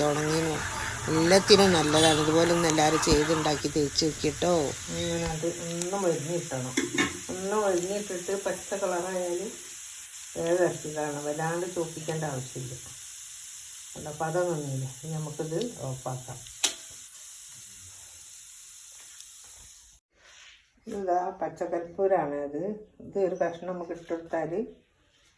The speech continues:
ഇട്ട ചന്തിരലുണ്ട്. ഇട്ടെടുത്താൽ നല്ലതാണ്. നല്ല മണം ഉണ്ടാവും. ഈ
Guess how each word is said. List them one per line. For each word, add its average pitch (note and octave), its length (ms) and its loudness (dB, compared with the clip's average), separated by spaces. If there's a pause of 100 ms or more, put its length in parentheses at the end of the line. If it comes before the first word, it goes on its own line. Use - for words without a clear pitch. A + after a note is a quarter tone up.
(180)
ഇട്ട D3 140 -6 (100)
ചന്തിരലുണ്ട്. C#3+ 720 -4 (1400)
ഇട്ടെടുത്താൽ D#3+ 440 -2 (120)
നല്ലതാണ്. C#3+ 500 -6
നല്ല D#3 180 -4 (120)
മണം D#3+ 320 0
ഉണ്ടാവും. D3+ 420 0 (840)
ഈ D3 60 -4